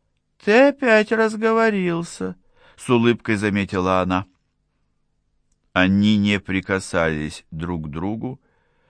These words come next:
пока не стало ясно, что возле трейлеров больше никого нет.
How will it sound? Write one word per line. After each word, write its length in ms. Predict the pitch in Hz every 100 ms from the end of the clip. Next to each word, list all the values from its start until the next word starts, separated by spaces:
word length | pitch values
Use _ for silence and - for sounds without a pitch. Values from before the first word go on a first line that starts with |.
| _ - -
пока 280 | 98 110
не 140 | 107 98
стало 300 | - 95 90
ясно, 440 | 95 110 - 95
что 240 | - 95 90
возле 360 | 95 90 90
трейлеров 680 | 82 90 98 98 95 95 71
больше 460 | 92 90 - 90 -
никого 560 | 87 82 80 73 80
нет. 380 | 69 58 -